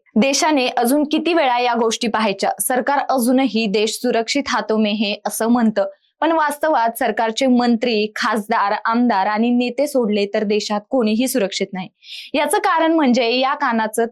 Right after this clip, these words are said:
त्या कानाला न कळता पाकिस्तानमधून शेकडो किलो आरडीएक्स देशात येतं, बांगलादेशमधून अनधिकृतरित्या नागरिक भारतात येतात. या सगळ्या गोष्टी होत असताना राष्ट्रीय सुरक्षा यंत्रणा काय करते तर माहित नाही, सरकार काय करतं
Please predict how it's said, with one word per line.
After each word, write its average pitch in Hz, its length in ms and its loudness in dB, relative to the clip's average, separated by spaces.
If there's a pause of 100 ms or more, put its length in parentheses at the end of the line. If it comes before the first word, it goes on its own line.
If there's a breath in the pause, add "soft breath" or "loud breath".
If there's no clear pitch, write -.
त्या 269 140 0
कानाला 214 480 0
न 226 340 2
कळता 202 320 0
पाकिस्तानमधून 214 880 0
शेकडो 233 440 0
किलो 240 320 0
आरडीएक्स 202 520 -2
देशात 220 340 0
येतं, 214 240 0 (420 loud breath)
बांगलादेशमधून 226 1080 2
अनधिकृतरित्या 226 960 0
नागरिक 214 500 -2
भारतात 220 460 -2
येतात. 196 320 -2 (320 loud breath)
या 240 140 0
सगळ्या 233 380 0
गोष्टी 226 420 -2
होत 262 300 -2
असताना 202 520 -2
राष्ट्रीय 202 500 -2
सुरक्षा 208 380 -2
यंत्रणा 196 520 -2
काय 208 280 -2
करते 185 400 -4 (360 soft breath)
तर 339 80 2
माहित 294 320 2
नाही, 240 220 0 (280 soft breath)
सरकार 320 440 0
काय 311 180 0
करतं 262 400 0